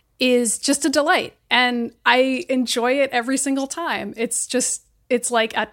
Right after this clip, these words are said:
classic one v one. It's like a boxing match. There's personalities. There's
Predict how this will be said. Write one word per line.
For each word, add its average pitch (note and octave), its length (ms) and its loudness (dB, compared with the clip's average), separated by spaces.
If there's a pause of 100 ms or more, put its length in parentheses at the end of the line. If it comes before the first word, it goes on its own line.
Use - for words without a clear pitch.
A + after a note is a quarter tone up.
classic C4 440 0
one A#3 240 0
v A#3+ 140 -2
one. A3+ 240 0
It's A3+ 120 -6
like A#3 100 -4
a G#3+ 60 -2
boxing A3 480 -2
match. A3 320 2
There's G#3+ 160 -6
personalities. A3+ 800 0
There's A3 240 -2